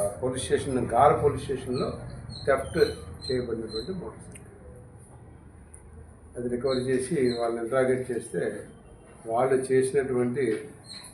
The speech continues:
గుడిలో నేరాలు, టెంపుల్స్లో చేసిన నేరాలన్నింటినీ కూడా కన్ఫెస్ చేయడం జరిగింది. వీళ్ళు సుమారుగా <coughs> ఎనిమిది కేసులు,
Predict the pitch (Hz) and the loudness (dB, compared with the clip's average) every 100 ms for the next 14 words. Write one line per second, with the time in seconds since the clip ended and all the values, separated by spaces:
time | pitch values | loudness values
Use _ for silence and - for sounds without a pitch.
0 | - - 117 101 113 131 147 123 - - | -18 -12 -10 -4 -2 0 2 0 -2 -8
1 | - - - - - 123 127 123 - - | -16 -14 -14 -10 -4 2 4 4 2 -4
2 | - - - - - 117 117 123 127 120 | -12 -16 -18 -20 -12 -10 -6 -4 -4 -4
3 | 120 123 113 113 117 113 113 110 113 117 | -4 -4 -4 -4 -4 -6 -8 -10 -10 -8
4 | - - 107 117 - - 110 104 98 110 | -8 -8 -8 -8 -8 -6 -4 -6 -10 -10
5 | 110 - - - - - - - - - | -12 -14 -16 -18 -18 -16 -16 -18 -18 -18
6 | - - - - - - - - - - | -14 -10 -10 -12 -20 -20 -20 -20 -20 -18
7 | 143 131 143 151 147 131 139 143 143 151 | -8 4 6 6 2 0 4 6 6 4
8 | - - - - 160 143 147 160 160 143 | 4 6 6 4 2 2 2 0 2 4
9 | 151 196 - | 6 6 4